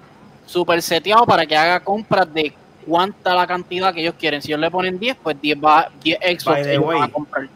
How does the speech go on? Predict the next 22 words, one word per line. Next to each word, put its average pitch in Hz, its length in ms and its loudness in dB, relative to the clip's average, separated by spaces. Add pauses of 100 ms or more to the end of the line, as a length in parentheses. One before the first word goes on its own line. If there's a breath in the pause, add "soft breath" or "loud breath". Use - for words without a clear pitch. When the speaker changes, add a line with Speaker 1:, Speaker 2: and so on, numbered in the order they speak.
(100)
Speaker 2:
en 151 180 0
Speaker 1:
Al 175 100 4
Speaker 2:
Walmart, - 20 0
Speaker 1:
momento, 170 480 2
Speaker 2:
cuando 151 200 -2
Speaker 1:
o - 20 4
sea, 170 40 4
en 170 60 2
un 175 60 2
Speaker 2:
nosotros 160 240 2
fuimos, 170 200 4
Speaker 1:
segundo. 139 140 -4 (680)
Speaker 2:
en 147 180 -2
Walmart, 185 260 0
cuando 156 180 -6
nosotros 143 220 -6
fuimos 170 200 -2
a 170 40 0
hacer 175 160 -6
para 175 180 -2
la 175 60 -4
consola, 165 580 -2